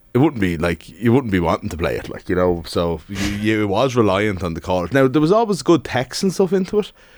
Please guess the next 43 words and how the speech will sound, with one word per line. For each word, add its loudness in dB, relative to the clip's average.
That 0
could -6
get 2
a -2
bit 2
lively, 2
but 0
then 2
you'd, 0
you'd, 0
you -2
maybe 2
sometimes 0
you 0
may 0
call 0
up -2
a -6
texter 0
and -2
see 2
if -2
they 0
wanted -2
to 0
expand -2
on 2
their 2
point -2
a -2
little -2
bit, -4
and -8
sometimes -4
they 0
would, 4
and -2
they'd 2
be 2
generally 0
the -6
best, -4
but -4